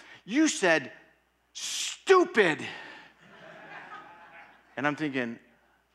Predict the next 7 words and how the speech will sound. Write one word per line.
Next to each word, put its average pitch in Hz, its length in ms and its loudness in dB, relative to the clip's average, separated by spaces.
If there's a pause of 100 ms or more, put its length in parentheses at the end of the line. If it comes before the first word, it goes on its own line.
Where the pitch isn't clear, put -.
(500)
"Who's 381 280 2
the 240 100 -6
stupid 151 720 0
one 139 280 2
here?" 127 280 2
But, 160 220 4 (4000)
but - 380 0